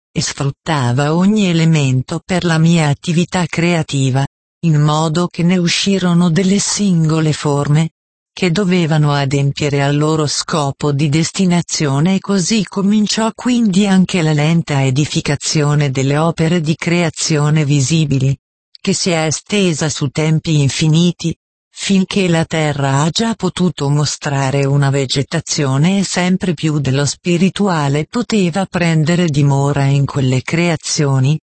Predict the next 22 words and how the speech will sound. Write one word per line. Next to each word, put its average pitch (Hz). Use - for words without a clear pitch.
che 185
ora 156
trascorse 151
il 151
cammino 175
dello 151
sviluppo 175
verso 151
l'alto 156
in 151
quel 180
mondo 160
vegetale. 139
Ed 175
ora 156
seguono 139
i 143
primi 190
esseri 165
viventi, 135
delle 170
creazioni, 147